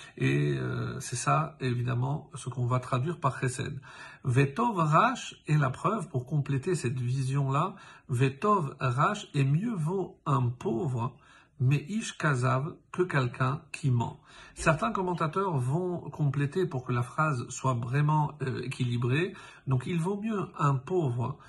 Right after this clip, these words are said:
mais qui est Tov, qui est bon. Donc Tov Rash, donc pas il est meilleur, mais il vaut mieux un riche, un pauvre, euh, qui soit, euh, qui soit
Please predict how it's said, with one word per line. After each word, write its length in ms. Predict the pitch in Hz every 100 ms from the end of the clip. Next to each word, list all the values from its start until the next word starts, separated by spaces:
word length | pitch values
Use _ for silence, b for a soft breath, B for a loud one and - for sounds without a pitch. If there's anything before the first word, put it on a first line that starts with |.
| B B
mais 460 | 123 135 175 175 -
qui 280 | - 147 139
est 180 | 123 -
Tov, 380 | 131 156 170 123
qui 240 | - 131
est 80 | 113
bon. 400 | - 127 160 - _ -
Donc 340 | 135 127 113 -
Tov 300 | 202 185 127
Rash, 580 | 123 170 135 - - -
donc 180 | 135 -
pas 240 | 226 220 -
il 200 | 151 147
est 80 | 143
meilleur, 680 | 135 143 160 139 135 123 123
mais 300 | 131 143 - B B B
il 120 | 135
vaut 160 | 131 185
mieux 160 | 233
un 360 | 226 170 143 135
riche, 400 | 131 180 160 -
un 160 | 143 131
pauvre, 520 | - 170 135 127 - -
euh, 80 |
qui 180 | 120 127
soit, 1000 | 120 135 131 135 131 123 120 117 120 -
euh, 40 | -
qui 160 | -
soit 420 | 120 117 - -